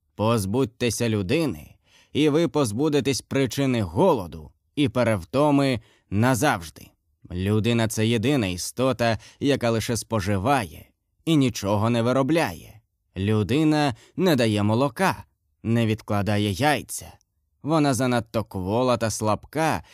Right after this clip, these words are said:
щоб тягти плуг. А ще вона занадто повільна, щоб власноруч зловити кроля у полі.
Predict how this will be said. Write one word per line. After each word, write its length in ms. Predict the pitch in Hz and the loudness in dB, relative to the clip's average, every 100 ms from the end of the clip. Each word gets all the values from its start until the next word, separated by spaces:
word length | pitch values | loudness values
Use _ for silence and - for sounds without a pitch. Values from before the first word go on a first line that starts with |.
| - | -20
щоб 320 | - - 165 - | -12 -2 -2 0
тягти 400 | 123 110 120 110 | -2 -2 -2 -4
плуг. 580 | - 151 165 - - _ _ | -2 -2 -2 -4 -12 _ _
А 220 | - 92 92 | -6 -4 -4
ще 460 | - 151 175 - - _ _ - | -4 0 0 -2 -10 _ _ -4
вона 300 | 208 202 151 | 0 2 2
занадто 460 | 143 143 117 139 | 2 0 0 -4
повільна, 600 | 110 131 120 190 185 87 | -2 0 0 0 0 -2
щоб 300 | 92 - 110 | -6 -6 -4
власноруч 680 | 95 107 95 107 98 120 123 | -2 -2 -2 -2 -2 0 -2
зловити 720 | 104 107 101 110 113 117 110 95 _ _ | -2 -2 0 0 -2 0 0 -2 _ _
кроля 500 | - 185 117 92 90 | 0 2 4 2 0
у 120 | 117 | -2
полі. 480 | - 190 107 - - | 0 0 0 -4 -18